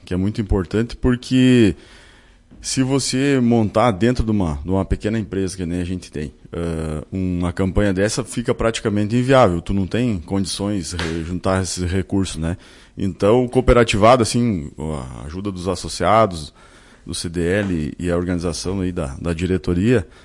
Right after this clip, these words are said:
e dos membros do C D L, eh, fica possível você dar um, você poder gratificar o teu cliente, eh, com um prêmio bem significativo, né?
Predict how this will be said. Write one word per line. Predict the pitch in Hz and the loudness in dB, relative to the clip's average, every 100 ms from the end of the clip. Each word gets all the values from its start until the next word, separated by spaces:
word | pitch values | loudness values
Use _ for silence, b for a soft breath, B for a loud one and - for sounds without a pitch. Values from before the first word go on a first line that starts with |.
| b b - | b b -12
e | 90 | -10
dos | 85 85 | -10 -6
membros | 90 101 98 | -4 -4 -6
do | 85 87 | -10 -10
C | - | -6
D | 85 | -2
L, | 85 101 113 120 - | 2 2 2 -2 -2
eh, | 98 101 101 95 | 0 4 4 4
fica | - 113 110 123 127 127 - - - | 0 -4 2 6 6 4 -2 -20 2
possível | 131 123 - 160 180 | 4 4 2 2 4
você | 160 156 156 | 2 0 2
dar | 139 147 | 4 6
um, | 156 143 107 - | 4 0 -6 -8
você | 107 107 | -6 -4
poder | 113 117 117 147 156 117 90 - - | 2 4 6 6 6 4 2 -6 -6
gratificar | 98 110 - 107 107 | 2 2 0 -2 2
o | 117 | 2
teu | 120 110 | 2 -2
cliente, | 104 101 117 123 135 120 - | 0 2 2 0 0 -2 0
eh, | 110 107 | 0 0
com | 113 | -2
um | 117 110 | -4 0
prêmio | 113 117 123 127 - - 95 | 2 2 2 -2 -6 -16 -6
bem | 107 123 127 | -2 0 0
significativo, | 123 131 127 - 135 131 139 101 | -2 -4 -4 -2 -2 0 -2 -2
né? | 82 | -2